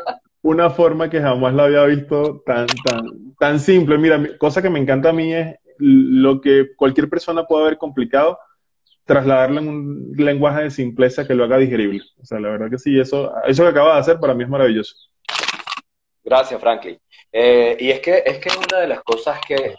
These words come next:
Speaker 2: tenemos que reconocer en este momento para todos los que nos siguen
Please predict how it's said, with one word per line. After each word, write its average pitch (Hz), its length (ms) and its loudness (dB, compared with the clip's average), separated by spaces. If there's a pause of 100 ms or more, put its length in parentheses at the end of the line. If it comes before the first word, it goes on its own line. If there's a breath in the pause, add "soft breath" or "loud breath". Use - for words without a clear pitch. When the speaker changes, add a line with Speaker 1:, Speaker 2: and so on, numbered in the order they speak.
(100)
Speaker 2:
tenemos 123 340 -4
que 156 80 0
reconocer 120 540 -2
en 117 100 0
este 104 220 -8
momento 117 480 -4
para - 240 -2
todos 104 180 2
los 123 120 -8
que 101 120 -14
nos 85 160 -16
siguen 160 340 -4